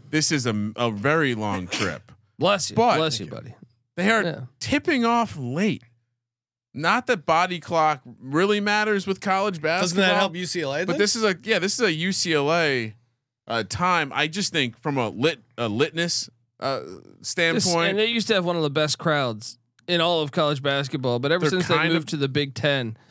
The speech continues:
Speaker 2: they've lost some interest.
Speaker 1: Yeah, this is one of
Speaker 2: Yeah.
Speaker 1: Colby's big, like, they
Speaker 2: Oh,
Speaker 1: fucked up. They
Speaker 2: dude, that
Speaker 1: shouldn't
Speaker 2: was
Speaker 1: have
Speaker 2: the
Speaker 1: done
Speaker 2: best.
Speaker 1: this.
Speaker 2: That was nothing better than going to watch a game and catching a battery to the head.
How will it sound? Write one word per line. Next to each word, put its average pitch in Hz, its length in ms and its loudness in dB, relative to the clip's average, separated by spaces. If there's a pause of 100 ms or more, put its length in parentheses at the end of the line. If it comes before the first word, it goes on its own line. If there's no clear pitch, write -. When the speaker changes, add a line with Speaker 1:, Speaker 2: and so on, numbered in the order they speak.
(460)
Speaker 2:
they've 143 160 0
lost 147 280 2
some 131 120 -4
interest. 139 440 0
Speaker 1:
Yeah, 78 40 -8
this 92 160 -6
is 98 140 -8
one 101 100 -2
of 87 140 -6
Speaker 2:
Yeah. 139 160 2
Speaker 1:
Colby's 113 240 -4
big, 78 320 -8
like, 78 340 -12
they 87 140 -8
Speaker 2:
Oh, 165 220 0
Speaker 1:
fucked - 200 -8
up. 113 240 0
They 175 120 0
Speaker 2:
dude, 151 80 2
that - 40 0
Speaker 1:
shouldn't 165 180 2
Speaker 2:
was 190 100 0
Speaker 1:
have - 20 -4
Speaker 2:
the 147 80 0
Speaker 1:
done 117 100 0
Speaker 2:
best. 180 260 2
Speaker 1:
this. - 280 -4
Speaker 2:
That 202 80 2
was 185 100 2
nothing 185 340 0
better 160 360 2
than 143 140 -2
going 151 160 0
to 147 60 0
watch 147 200 0
a 143 40 -6
game 139 220 -2
and 127 80 -4
catching 139 280 -2
a 120 40 -2
battery 135 520 0
to 135 100 -2
the 120 140 0
head. 123 340 -2